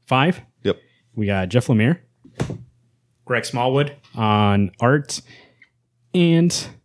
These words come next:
Speaker 1: holy, oh, I don't know, this issue, that's what I was gonna be for a second. I was like, "What's so many artists?" So it looks like we gotta talk about something before we talk about this issue.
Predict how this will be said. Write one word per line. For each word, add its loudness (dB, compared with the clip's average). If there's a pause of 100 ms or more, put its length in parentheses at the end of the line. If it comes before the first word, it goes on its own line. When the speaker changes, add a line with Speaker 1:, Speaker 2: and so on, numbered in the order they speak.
(460)
Speaker 1:
holy, 0
oh, -4
I 4
don't 4 (140)
know, -4 (120)
this 0
issue, 0
that's 0
what 0
I 4
was 2
gonna 0
be 0
for -6
a -2
second. 2
I 2
was 0
like, -4
"What's 0
so 0
many 2
artists?" 0 (540)
So -2
it 4
looks 0
like 4
we 4
gotta 2
talk 4
about 2
something 0
before 0 (400)
we 2
talk 2
about 2
this -2
issue. -8